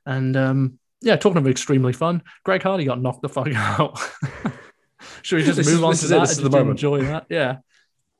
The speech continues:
Speaker 2: I think I mess-, I literally messaged you gibberish, I'm pretty sure.
Speaker 1: <laughs> You, you might have. I mean, I had said before this fight, I, I thought Hardy had a pretty clear path to victory if he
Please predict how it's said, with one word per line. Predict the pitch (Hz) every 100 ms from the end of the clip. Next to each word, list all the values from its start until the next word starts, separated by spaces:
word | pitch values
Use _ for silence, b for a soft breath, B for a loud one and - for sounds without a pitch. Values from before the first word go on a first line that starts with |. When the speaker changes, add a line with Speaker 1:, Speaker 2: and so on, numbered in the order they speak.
| _ _ _ _ _ - - - _ B B B
Speaker 2:
I |
think | 147 254
I | 214
mess-, | 170 175
I | 156
literally | 170 160 143
messaged | 147 139 107
you | 104
gibberish, | 101 110 95 98 -
I'm | 98
pretty | 95
sure. | 90 98 90 - _ _ _ _
Speaker 1:
<laughs> | 147 113 190 -
You, | 147 143
you | 160
might | 151 156
have. | 117 B B
I | -
mean, | 180
I | 202
had | 247
said | 240 180
before | 160 170 165
this | 139
fight, | - 123 123
I, | 131 - -
I |
thought | 135 156 143 -
Hardy | 139 139 131
had | 123
a |
pretty | 120 139 123 - -
clear | 143 131
path | 135 123
to | -
victory | 127 139 135 120
if | 117
he | 131 120